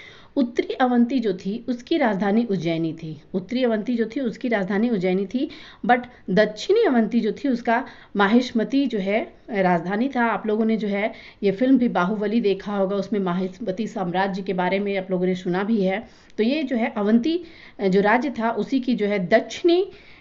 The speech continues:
जो है राजधानी थी महेशमती। नेक्स्ट है इसके बाद आपका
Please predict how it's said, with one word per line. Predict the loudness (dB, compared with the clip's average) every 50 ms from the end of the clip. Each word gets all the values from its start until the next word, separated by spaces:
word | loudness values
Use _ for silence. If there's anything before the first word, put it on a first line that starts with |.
| -10 -6
जो | -2 -2 0
है | 0 2 2 2
राजधानी | 2 2 2 0 0 0 0 2 2 0
थी | 2 2 2 2 2
महेशमती। | 2 0 2 0 0 -2 -2 -4 -6 -4 -6 -8 -10 -10 -14 -20 -20 -20 -20 -20 -20 -20 -20 -10 -2 2
नेक्स्ट | 2 2 2 0 -2 -2
है | 0 0
इसके | 0 -2 -4 -4 -2 0
बाद | 0 0 0 0
आपका | -2 -2 -2 -2 -2